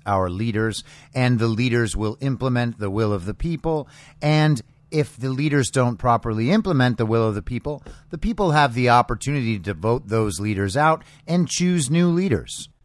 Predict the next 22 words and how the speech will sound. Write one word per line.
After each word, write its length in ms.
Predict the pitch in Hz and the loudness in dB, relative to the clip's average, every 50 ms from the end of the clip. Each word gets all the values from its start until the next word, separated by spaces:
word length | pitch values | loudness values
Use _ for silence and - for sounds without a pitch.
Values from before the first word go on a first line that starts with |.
| _ - - - | _ -14 -6 -2
And 160 | - 139 135 | 0 0 2
because 380 | 139 113 - 143 165 185 165 | 0 2 2 2 2 4 4
that 200 | 170 143 117 101 | 4 4 4 2
system 400 | - - 127 117 - - 113 107 | 2 0 -2 -2 0 0 0 0
is 220 | 104 101 95 - - | 0 0 0 0 2
so 180 | - 143 160 | 2 4 4
well 320 | 151 120 110 120 120 117 107 | 2 2 2 2 4 2 2
designed 600 | 85 92 87 78 120 135 147 123 101 90 87 87 | -2 -4 -4 -2 0 0 2 2 0 -2 -2 -4
and 180 | 87 82 80 | -6 -6 -6
so 300 | - - - 156 151 120 | -4 -4 -2 0 0 -2
fair, 520 | - - - - 160 139 107 80 65 - - _ _ _ _ _ | -2 -6 -4 -2 -2 -2 -2 -4 -6 -10 -16 _ _ _ _ _
it's 240 | - 143 120 - - | 0 0 0 0 -2
clear 340 | - - 147 170 196 196 160 | -2 0 2 2 2 2 2
that 360 | 113 123 117 117 117 - - - - | 4 4 4 4 4 0 -4 -6 -2
to 160 | 147 135 120 | 0 0 0
oppose 600 | 110 - - - - 165 180 190 185 180 147 113 | -2 -2 -2 -2 0 2 2 2 2 2 0 -2
the 140 | 98 120 113 | -2 -2 -2
results 920 | 104 110 110 107 90 76 - - 143 151 175 185 143 - - - - - - _ _ _ _ | -2 -2 -2 -2 -4 -4 -2 2 2 4 4 2 0 -2 -6 -6 -8 -8 -8 _ _ _ _
produced 640 | - 131 113 - - 160 185 185 151 - - - | -4 -4 -2 0 0 2 2 2 0 -2 -4 -2
by 240 | - 139 143 160 160 | 2 4 6 6 6
that 260 | 139 139 131 120 - | 6 4 4 2 2
system 500 | - - 196 185 - - 127 113 104 92 | -2 -2 -2 -2 -2 -2 -2 -2 -2 -2